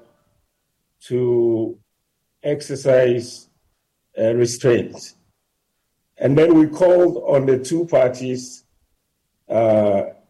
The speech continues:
Israel and Palestine, to return to the negotiating table based on the nineteen seventy-four resolution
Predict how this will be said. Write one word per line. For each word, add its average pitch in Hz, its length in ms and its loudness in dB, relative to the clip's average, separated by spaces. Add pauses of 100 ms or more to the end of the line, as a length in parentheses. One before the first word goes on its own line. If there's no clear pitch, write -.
(120)
Israel 143 760 0
and 123 200 -6
Palestine, 120 760 -4 (720)
to 151 140 -6
return 151 680 0
to - 160 -8
the 120 140 -2
negotiating 127 760 -6
table 104 480 -6 (880)
based 165 420 2
on 127 200 0
the 120 480 0 (720)
nineteen 143 600 -4
seventy-four 131 580 -2
resolution 123 920 -4